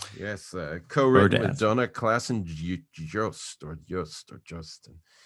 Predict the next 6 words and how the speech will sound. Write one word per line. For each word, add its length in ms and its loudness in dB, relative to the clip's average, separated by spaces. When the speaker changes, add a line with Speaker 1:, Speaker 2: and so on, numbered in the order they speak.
Speaker 2:
J 80 0
Speaker 1:
Anyway. 240 8
Speaker 2:
is 140 6
silent. 500 4
Yost. 480 0
Speaker 1:
Yes. 380 -12